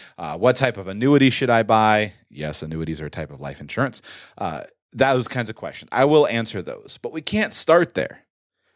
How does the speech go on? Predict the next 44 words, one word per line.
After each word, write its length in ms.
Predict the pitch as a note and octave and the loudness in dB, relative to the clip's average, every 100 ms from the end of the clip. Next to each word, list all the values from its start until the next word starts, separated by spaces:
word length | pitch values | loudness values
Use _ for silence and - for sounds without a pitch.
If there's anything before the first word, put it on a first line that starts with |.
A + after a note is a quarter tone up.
| _ _ _ _ _ - | _ _ _ _ _ 2
And 80 | B2 | 2
that's 140 | C3+ | 2
the 60 | - | 0
problem, 260 | C3+ A2+ | 2 2
is 100 | F#2+ | 0
most 160 | A2+ G#2 | -4 -4
people 160 | G2 | -8
start 280 | F#2 - F2+ | -6 -4 -2
that 80 | F#2+ | -2
we've 100 | G2 | 0
got 140 | G2 | 2
to 60 | C3 | 2
start 220 | - C3+ | 4 4
a 40 | A#2+ | 4
little 180 | G#2 | 2
bit 100 | G#2+ | -2
farther 300 | E2 F#2 E2 | -2 -2 0
back, 400 | D#2 G2+ F#2+ - | 2 2 2 -2
because 240 | - F2+ G2 | -12 -4 -2
if 100 | F2+ | -2
you 120 | B2 | -4
can 160 | - F3+ | -2 2
gain 240 | E3+ E3 | 2 2
some 180 | B2 G2 | -4 0
background 500 | G#2+ A#2 - G#2 F#2+ | 2 2 0 -2 2
knowledge, 380 | G#2+ B2 G#2+ F2 | 4 6 4 2
those 240 | G2+ A#2 | 2 4
answers 380 | A#2 E3 C3+ F2+ | 4 4 2 2
will 100 | F#2 | -2
be 140 | F2 | -2
simple. 520 | F2 - A3 - - _ _ _ _ _ _ _ _ _ _ | -4 -2 -2 -4 -8 _ _ _ _ _ _ _ _ _ _
I 60 | - | 0
promise. 380 | F3+ G3+ - | 2 0 0
They'll 80 | - | -2
be 140 | A#2+ - _ _ | -2 -6 _ _
completely 500 | - C3 - G3+ F3 | -12 -10 -4 -2 -2
simple. 440 | F3 D3+ A2 - - _ _ _ _ _ _ _ _ _ _ _ | -2 -2 -4 -8 -16 _ _ _ _ _ _ _ _ _ _ _
And 80 | B2 | 4
they'll, 240 | C#3 C3 F2+ | 4 4 -2
in 180 | A#2 A#2 | -4 2
many 180 | B2+ F3 | 2 4
ways, 360 | A2 F2+ E2+ | 4 2 -2
be 280 | E2 G#2 G2 - - - | -2 -2 -2 -6 -20 -12
self-evident. 960 | - - C#3 C3 A#2+ C#3 F#2+ B1+ - | 0 2 2 2 0 0 -2 -6 -14